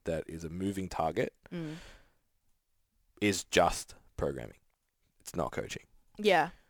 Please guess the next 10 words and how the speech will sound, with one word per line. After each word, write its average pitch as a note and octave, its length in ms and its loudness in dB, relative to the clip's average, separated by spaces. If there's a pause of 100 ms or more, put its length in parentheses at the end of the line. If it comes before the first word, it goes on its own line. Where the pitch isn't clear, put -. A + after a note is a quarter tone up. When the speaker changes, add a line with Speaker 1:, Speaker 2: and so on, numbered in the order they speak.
(200)
Speaker 1:
So, F2+ 400 8 (460)
like, - 440 0 (560)
I'm D#2 200 4
sure F2+ 280 4
you've F#2+ 180 0
had G#2 160 8
heaps G#2 260 2
of A#2 60 4
it. D#3 180 6 (560)
Client, F#2 340 6